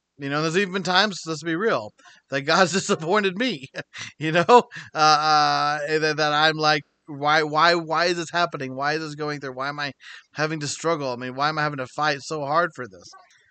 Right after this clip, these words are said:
You know, so, so I get it. I mean, I've been there too. You've been there. We've all had those moments where our relationship with God is, is challenged, and, and not just even our relationship with God, but even with, with people in general.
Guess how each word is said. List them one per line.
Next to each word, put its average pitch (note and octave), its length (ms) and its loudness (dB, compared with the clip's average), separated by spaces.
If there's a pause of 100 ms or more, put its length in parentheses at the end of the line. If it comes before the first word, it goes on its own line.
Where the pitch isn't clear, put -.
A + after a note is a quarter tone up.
(260)
You C3 80 -16
know, D3 100 -8
so, E3 220 0
so D#3 120 -2
I E3 120 4
get D#3+ 220 0
it. - 120 0 (360)
I B2+ 60 -18
mean, C3+ 220 -6
I've C3+ 320 0
been D3+ 180 0
there E3+ 460 0
too. A#3 240 -4
You've F#3 440 -4
been C#3 180 -2
there. A2 220 -10
We've C#3+ 200 -4
all F3 400 4 (580)
had E3+ 400 2
those F3+ 260 2
moments F3+ 560 -2
where D#3+ 1080 0 (280)
our D3+ 260 0
relationship D#3+ 480 -2
with C#3+ 180 -6
God E3 420 0
is, D3+ 380 -6
is C#3+ 340 -10
challenged, F3 720 -6
and, D3+ 160 -6
and D#3+ 280 -6 (360)
not D4 140 0
just A3+ 160 0
even G#3 180 -2
our F3+ 120 2
relationship E3+ 360 2
with C3 140 -6
God, G3 320 0
but C#3 140 -8
even D3 260 -4
with, C3+ 260 -6
with C3 280 -8
people A3 480 2
in C#3+ 140 -2
general. A#2+ 500 -8